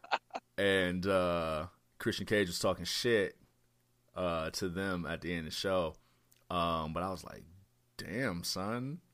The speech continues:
where you find that?" Uh, <laughs> funny sidebar, but that was where Jungle Boy got hurt before.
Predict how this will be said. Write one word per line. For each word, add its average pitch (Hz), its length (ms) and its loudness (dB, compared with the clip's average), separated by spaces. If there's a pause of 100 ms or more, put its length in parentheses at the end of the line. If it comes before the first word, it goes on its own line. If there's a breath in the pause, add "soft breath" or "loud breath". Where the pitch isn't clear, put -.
(120)
where 73 200 -10
you 110 120 -2
find 135 420 0
that?" 160 280 0 (600 soft breath)
Uh, 85 640 4
<laughs> - 20 -4
funny 123 280 4
sidebar, 104 420 4
but - 20 4
that 127 140 10
was 127 120 6
where 107 280 6
Jungle 98 260 0
Boy 90 160 0
got 80 180 0
hurt 85 200 -4
before. 78 380 -4